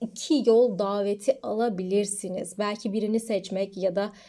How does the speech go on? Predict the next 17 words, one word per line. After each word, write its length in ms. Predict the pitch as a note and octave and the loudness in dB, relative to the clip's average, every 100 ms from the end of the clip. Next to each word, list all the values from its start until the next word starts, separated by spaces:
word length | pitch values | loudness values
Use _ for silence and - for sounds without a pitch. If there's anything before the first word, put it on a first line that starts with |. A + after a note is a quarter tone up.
| - - _ | -20 -20 _
e, 140 | - F3 | -8 -4
kararsız 420 | A#3 G3+ A3 - | -2 -2 -4 -2
kalıp 240 | A#3 G#3+ | -2 -2
ikisine 340 | G3 - A#3 A3 | -6 -2 0 2
de 60 | |
gitmek 460 | G#3+ A3 A3 G#3+ - | 0 0 -2 0 0
de 60 | |
olabilir. 600 | - F#3+ F#3 F#3 A#3+ D4+ - _ _ _ - | 0 2 2 6 6 6 0 _ _ _ -10
Fakat 360 | B3 C#4+ D4 | -4 -2 -2
var 340 | G3+ G#3+ B3 A3 | 0 2 4 4
böyle, 400 | F#3 E3+ F#3 A#3 - _ _ | 4 4 0 -2 -12 _ _
görünüyor. 540 | G3 F#3+ G#3+ G3+ F#3+ G3 - | -6 -2 0 0 -2 -4 -4
Bir 120 | C#4+ | 4
de 140 | C4+ | 4
teraziler 580 | C4+ B3 B3 B3 A#3 A3+ | 4 0 0 0 0 0
hediye 440 | A3 A3+ F#3+ A3 A3+ | 0 -2 0 2 2
alabilirsiniz. 1000 | F#3+ F#3 F3+ F3+ F3+ - F3 F3 - | 0 -2 -2 -4 -6 -6 -6 -6 -10